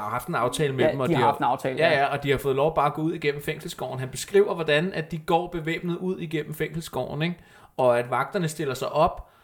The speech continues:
Speaker 1: og at der så er han vagten, som de har talt med, han ligesom, han fikser, da de får lov at gå ud. Og så skal de løbe hen til en, øh, en ladvogn, ikke?
Speaker 2: Ja.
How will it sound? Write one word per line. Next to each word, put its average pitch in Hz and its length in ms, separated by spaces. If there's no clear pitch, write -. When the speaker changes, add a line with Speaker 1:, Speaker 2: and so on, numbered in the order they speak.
Speaker 1:
og 139 260
at 135 120
der 139 60
så 165 140
er 139 260
han 131 360
vagten, 120 320
som 123 140
de 120 80
har 113 60
talt 117 300
med, 117 220
han 120 120
ligesom, 120 280
han 113 140
fikser, 135 300
da 131 100
de 113 80
får 123 120
lov 117 140
at 123 60
gå 120 120
ud. 151 220
Og - 60
så 170 100
skal 180 180
de 180 60
løbe 170 400
hen 180 240
til 160 300
en, 127 300
øh, 107 400
en 123 100
ladvogn, 143 560
ikke? 208 220
Speaker 2:
Ja. 147 140